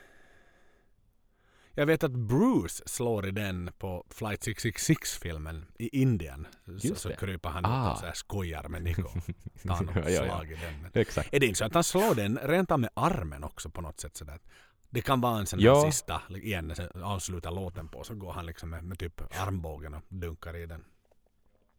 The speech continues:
Speaker 2: Ja, men det är ju lite mer som en reklamskylt för Pajste
Speaker 1: Mm.
Speaker 2: nog.
Speaker 1: Ja, det är en riktig backdrop
Speaker 2: På det
Speaker 1: för
Speaker 2: viset.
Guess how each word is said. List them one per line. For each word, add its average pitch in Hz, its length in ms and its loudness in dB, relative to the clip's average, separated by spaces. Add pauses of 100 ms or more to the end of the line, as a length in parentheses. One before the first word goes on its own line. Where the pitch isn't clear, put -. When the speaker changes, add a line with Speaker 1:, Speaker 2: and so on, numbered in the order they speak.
(160)
Speaker 2:
Ja, 101 280 12
men 104 160 8
det 113 80 12
är 120 40 12
ju 127 80 12
lite 123 380 10
mer 95 200 10
som 87 160 6
en 85 80 8
reklamskylt 80 880 4
för 80 100 2
Pajste 80 520 4
Speaker 1:
Mm. 151 420 4
Speaker 2:
nog. 73 180 -2
Speaker 1:
Ja, 123 80 4
det 117 60 4
är 117 60 4
en 113 60 0
riktig 113 300 2
backdrop 107 320 0
Speaker 2:
På 90 80 10
det 69 140 2
Speaker 1:
för 50 80 -4
Speaker 2:
viset. - 100 -4